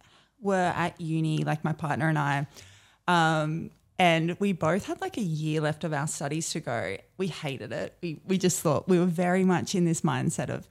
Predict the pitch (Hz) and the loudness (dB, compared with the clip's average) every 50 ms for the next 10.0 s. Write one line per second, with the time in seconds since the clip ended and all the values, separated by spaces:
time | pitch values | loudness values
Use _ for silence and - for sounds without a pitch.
0 | - - - - - - _ _ _ _ 185 190 190 185 - 196 - 180 196 156 | -20 -20 -20 -20 -20 -20 _ _ _ _ 0 0 2 2 2 0 0 0 0 2
1 | 139 143 147 143 147 147 - - - _ _ - 180 175 - 185 170 - - 202 | 2 2 0 0 0 -2 -4 -6 -10 _ _ -2 -2 0 0 -2 -2 -2 -2 -4
2 | 175 - 160 127 151 - - 165 156 151 143 139 139 - - 160 147 135 131 151 | -4 -2 -2 -4 -4 -4 -4 -2 -2 -2 -2 -2 -4 -4 -2 0 0 0 0 0
3 | 151 - - _ - - 143 123 113 101 185 254 254 - - 175 156 147 139 135 | -2 -6 -8 _ -4 -2 0 0 0 0 0 -2 0 2 4 6 6 6 6 4
4 | 139 - - - - - - _ _ _ _ _ _ - 220 220 196 185 185 185 | 0 -2 -10 -20 -20 -20 -20 _ _ _ _ _ _ 2 4 4 6 6 4 2
5 | 240 285 277 - - 190 180 175 170 175 175 175 175 165 165 175 - 175 175 - | 2 0 0 0 -2 0 0 0 2 2 2 4 4 2 2 2 2 2 0 2
6 | - 190 170 170 170 165 165 - 208 196 202 196 190 196 190 202 185 - 185 175 | 2 0 2 2 2 0 -2 -4 -2 0 0 2 2 2 2 0 0 0 0 0
7 | 165 160 160 156 156 143 180 160 160 156 156 170 - - - 170 - 175 165 160 | 2 2 2 2 2 2 2 2 2 2 0 -2 -6 -6 -8 -6 -4 -2 -2 -2
8 | - - - 185 - 202 170 175 170 165 - - _ _ - - - 214 175 160 | -4 -6 -14 -14 -10 -8 -6 -6 -6 -8 -10 -14 _ _ -6 -2 0 2 4 4
9 | 147 151 151 143 147 165 156 151 156 151 143 151 151 147 139 143 147 - - - | 4 4 2 0 0 0 0 2 2 2 2 2 0 0 0 -2 -2 -4 -4 -6